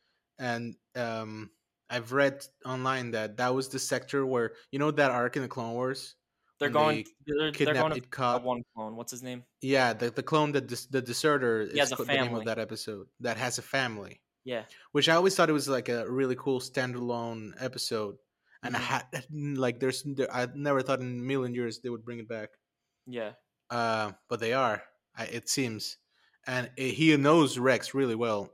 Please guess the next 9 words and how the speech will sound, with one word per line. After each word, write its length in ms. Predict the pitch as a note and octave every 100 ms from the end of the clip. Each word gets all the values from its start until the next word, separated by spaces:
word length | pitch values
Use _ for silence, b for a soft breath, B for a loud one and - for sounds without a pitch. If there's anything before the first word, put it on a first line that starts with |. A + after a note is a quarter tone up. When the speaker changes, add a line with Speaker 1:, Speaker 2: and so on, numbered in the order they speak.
| -
Speaker 1:
that, 240 | A2+ G2 _
that, 300 | A#2 G#2 G#2 F#2+ - F#2
uh, 200 | G#2 F#2
clone, 380 | - B2+ G2+ F2+ _ _ _ -
because 260 | A2 G2+
Speaker 2:
Yep. 140 | C3 A#2+
Speaker 1:
that, 220 | A2 -
that 120 | A2+
was, 140 | G#2+